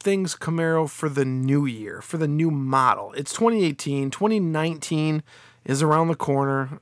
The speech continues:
uh, for the model year. We're expecting a, uh, mid-cycle refresh coming up. We got, we got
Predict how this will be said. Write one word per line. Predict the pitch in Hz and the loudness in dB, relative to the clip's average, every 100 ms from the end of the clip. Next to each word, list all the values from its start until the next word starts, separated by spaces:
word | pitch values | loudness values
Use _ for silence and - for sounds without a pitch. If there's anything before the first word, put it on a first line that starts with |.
| - | -8
uh, | 123 123 117 | -6 -4 -4
for | 117 131 | -4 -6
the | |
model | 131 135 131 135 | 0 2 4 2
year. | 131 131 127 - _ _ _ _ | 0 0 0 -2 _ _ _ _
We're | 139 131 156 - | -8 -4 -2 -2
expecting | - - - - - 214 - 214 202 208 - - | -6 -8 -8 -8 -4 -6 -4 -4 -2 -4 -6 -4
a, | 135 127 123 113 - | -4 -4 -6 -12 -12
uh, | 117 104 | -10 -8
mid-cycle | 123 139 - 156 147 156 | -4 -4 -2 -4 -4 -4
refresh | 135 127 123 143 - - _ _ _ _ | -6 -4 -6 -6 -10 -16 _ _ _ _
coming | - 131 123 | -8 -6 -6
up. | 131 - _ _ _ | -6 -8 _ _ _
We | 131 135 | -2 0
got, | 147 135 135 - | 2 2 0 -6
we | 143 151 | -4 -2
got | 160 139 | 0 -2